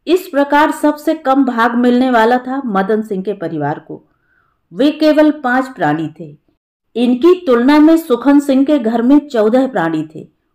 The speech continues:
और मक्खन सिंह के घर में सोलह थे। इस पर सुखन सिंह ने अपनी भाभी सुंदरी से पूछा, "भाभी, क्या कहती हो तुम?"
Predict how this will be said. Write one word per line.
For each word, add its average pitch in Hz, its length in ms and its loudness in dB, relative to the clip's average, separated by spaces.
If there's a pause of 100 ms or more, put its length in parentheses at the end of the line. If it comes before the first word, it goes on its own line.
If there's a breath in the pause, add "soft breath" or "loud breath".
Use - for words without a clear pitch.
और 262 160 0
मक्खन 214 480 2
सिंह 247 220 -4
के 269 140 -2
घर 214 220 -4
में 277 160 2
सोलह 202 560 0
थे। 139 180 -12 (840)
इस 254 180 -8
पर 339 220 0
सुखन 294 460 0
सिंह 277 280 4
ने 311 140 6
अपनी 254 420 -2
भाभी 220 420 0
सुंदरी 254 460 -2
से 277 160 -4
पूछा, 277 480 -10 (520)
"भाभी, 202 500 -2 (460)
क्या 320 180 -2
कहती 349 400 -2
हो 214 120 0
तुम?" 190 280 -10